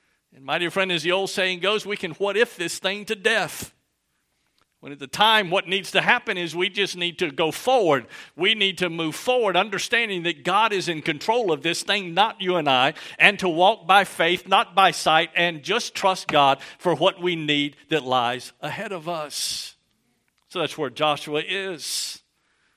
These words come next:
He was human just like you and I are. Did Joshua struggle with what he was called to do? He may have. But also, let me kind of paint this for you coming into Joshua chapter number one. He knew already that this day was coming.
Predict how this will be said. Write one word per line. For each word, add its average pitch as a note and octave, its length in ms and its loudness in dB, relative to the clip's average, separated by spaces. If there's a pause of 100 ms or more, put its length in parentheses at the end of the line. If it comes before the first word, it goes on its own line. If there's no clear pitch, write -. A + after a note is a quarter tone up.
(180)
He D#3 100 -20
was D#3+ 140 -16
human D3 360 -6
just D3+ 240 -2
like C3 320 2
you C#3 180 -6
and C3 100 -2
I C3 180 0
are. F#3 420 0 (600)
Did B2+ 120 -18
Joshua C#3 480 0
struggle D#3 460 -4
with C#3+ 260 -4
what D3+ 220 0
he E3+ 120 -6
was C#3 220 -10
called D3+ 380 -2
to C#3 100 -8
do? F3+ 320 -4 (1300)
He D#3+ 100 -14
may F3+ 200 -6
have. D#3+ 560 -8 (580)
But D3 280 -10
also, E3+ 380 -2
let D#3 180 -4
me D3+ 140 -2
kind D3 240 -4
of C3+ 120 -14
paint C3+ 280 -6
this F3 300 -6
for C#3+ 300 -6
you C#3 140 -10
coming C#3 300 -2
into A#2+ 180 -10
Joshua C3 440 -4
chapter C3+ 340 -4
number C3+ 180 -8
one. C#3+ 200 -4 (280)
He F#3+ 280 -4
knew D#3+ 420 -4
already D3 600 -2
that A#2+ 220 -10
this C#3 200 -10
day A#2+ 180 -6
was G#2+ 220 -16
coming. - 420 -18